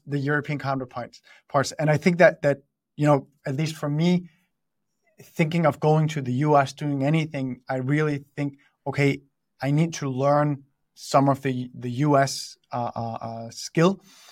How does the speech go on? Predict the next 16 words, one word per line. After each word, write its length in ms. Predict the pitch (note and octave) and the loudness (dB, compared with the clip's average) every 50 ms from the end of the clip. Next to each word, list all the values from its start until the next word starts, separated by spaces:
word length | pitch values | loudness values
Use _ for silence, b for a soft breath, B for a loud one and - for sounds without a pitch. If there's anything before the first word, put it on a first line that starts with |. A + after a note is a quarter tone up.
| b b b C#3 C3 C3+ - _ _ - C#3 - _ _ _ - | b b b -20 -20 -20 -20 _ _ -20 -20 -20 _ _ _ -2
before 360 | D#3 D#3+ D3 - D#3 D#3 D#3+ | 0 2 2 4 8 8 8
I 80 | D#3 D3+ | 8 8
going 320 | C3+ D3+ D3+ E3+ F#3 G3 | 8 6 6 6 6 6
there, 120 | G3+ G3 | 4 4
because 300 | F#3 F3 E3 C#3 D3+ - D#3+ - _ - | 2 2 0 -2 -4 -4 -8 -12 _ -2
otherwise 380 | D3 C#3+ D#3 D#3 D#3 D3+ D3 D3 | 0 4 6 8 8 8 6 4
I'm 80 | D3 | -2
gonna 180 | C3+ D3 D3 D3 | -2 -2 -2 -2
be 220 | C3+ C#3 C#3 C#3 | -2 0 0 2
like, 180 | C#3 C3+ C3 - _ _ _ _ _ _ _ _ _ _ - | 2 0 0 -2 _ _ _ _ _ _ _ _ _ _ -4
they're 140 | - D3+ | -2 0
gonna 160 | D#3 E3+ D#3+ D3+ | 0 0 0 0
spend 280 | - - - D3+ D3+ D3+ | -2 0 0 0 0 -2
the 100 | D3+ C#3+ | -4 -4
first 320 | - - D3 C#3+ - - _ _ _ _ _ _ _ _ _ _ _ _ _ _ - | -2 -2 -2 -2 -2 -6 _ _ _ _ _ _ _ _ _ _ _ _ _ _ -4
time 320 | - D3+ D3+ D3 D3 C3+ | 0 2 2 2 2 0